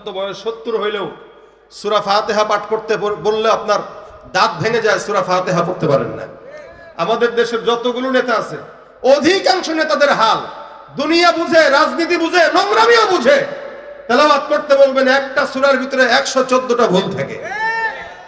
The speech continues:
তা বিসমিল্লাহির রহমানুর রহিম, বিসমিল্লাহির রহমানুর রহিম, নূর, এর বাপে শিখাইছে নূর রহিম। আসলে কি? বিসমিল্লাহির রহমানির রহিম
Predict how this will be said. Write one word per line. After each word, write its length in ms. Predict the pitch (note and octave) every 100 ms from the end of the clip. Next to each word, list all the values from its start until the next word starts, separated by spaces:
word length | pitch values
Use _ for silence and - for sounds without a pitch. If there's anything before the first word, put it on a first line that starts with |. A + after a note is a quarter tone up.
| - - - - - D3+
তা 60 |
বিসমিল্লাহির 680 | E3 G3+ A#3 A3+ A3 G3+ G#3+
রহমানুর 400 | G#3+ G#3 G#3 G#3+
রহিম, 540 | G#3+ G3 A#3 A#3+ A#3+ A#3+ - - - _ _ _ _ _ _
বিসমিল্লাহির 580 | D#3+ E3+ A3+ A#3+ A#3 A3
রহমানুর 1400 | A#3 A3 A#3+ D#4+ - - - - - E3 G3 C#4+ D#4+ -
রহিম, 320 | G#3 F#3 D#3+
নূর, 400 | F3 G#3 E3 C#3 - - - _ _ -
এর 80 | E3
বাপে 240 | G3 A3 F3
শিখাইছে 340 | G3+ G#3+ G3+
নূর 240 | G3+ F#3
রহিম। 280 | D#3+ C3+ A2 - - - _ _ _ _
আসলে 360 | - - C4 C#4
কি? 300 | A#3 F#3+ B2+ - - _ _ _ _ _ _ _
বিসমিল্লাহির 1400 | E3+ E3+ A3+ A3+ A#3+ C#4+ D#4+ - - - - - G3+ A#3+
রহমানির 1500 | A3+ A#3 A3+ A#3+ C4+ E4+ F4 - - - - - G3+ D#4 E4
রহিম 460 | D4 D4 C4+ A#3